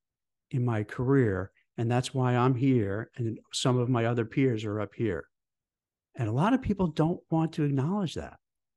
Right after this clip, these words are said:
So instead, they just, they just try to come up with other excuses. What I would suggest, it's not too late.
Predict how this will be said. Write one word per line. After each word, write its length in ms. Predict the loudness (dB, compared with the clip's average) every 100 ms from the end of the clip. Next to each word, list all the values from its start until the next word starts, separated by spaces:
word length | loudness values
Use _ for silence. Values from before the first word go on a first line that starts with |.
| _ _ _ _ _ _ _ _ _ _ _
So 200 | 0 4
instead, 680 | 4 2 2 4 6 4 2 _ _ _ _ _
they 80 | -2
just, 320 | 0 -2 -4 -16 _ _ _ _
they 80 | -2
just 220 | -2 -2
try 140 | 0
to 80 | -2
come 180 | 2 2
up 140 | 2
with 80 | 2
other 180 | 4 2
excuses. 680 | -2 -2 -2 -2 -8 -12 -18 _ _ _ _ _ _ _
What 180 | 0 4
I 120 | 4
would 120 | 4
suggest, 420 | 2 2 0 -2 -8
it's 180 | -8 -4
not 160 | -4
too 160 | -2 -2
late. 320 | 0 -2